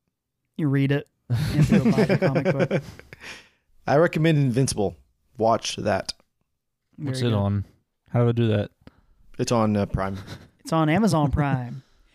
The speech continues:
Speaker 1: It's got a lot of famous people as voices.
Speaker 3: Yeah, dude. It's Steven
Speaker 1: Uh,
Speaker 3: Yeun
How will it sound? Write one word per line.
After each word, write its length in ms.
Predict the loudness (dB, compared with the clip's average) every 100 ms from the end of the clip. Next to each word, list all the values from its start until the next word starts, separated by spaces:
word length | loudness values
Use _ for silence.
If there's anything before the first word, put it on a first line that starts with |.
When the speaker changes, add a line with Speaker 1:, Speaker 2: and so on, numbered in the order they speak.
| _
Speaker 1:
It's 160 | -10 -2
got 160 | 2 4
a 40 |
lot 160 | 4 2
of 60 |
famous 260 | 2 -2 -2
people 260 | -4 -2 -2
as 120 | -2
voices. 600 | -2 -4 -6 -12 -14 -16 _ _ -4
Speaker 3:
Yeah, 260 | -2 0
dude. 260 | -2 -4 -6 _ _ _ _ _ _ _ _ _ _ _ _ _ _ _ _ _ _
It's 140 | -4 0
Steven 320 | 2 4 4
Speaker 1:
Uh, 40 |
Speaker 3:
Yeun 240 | 4 2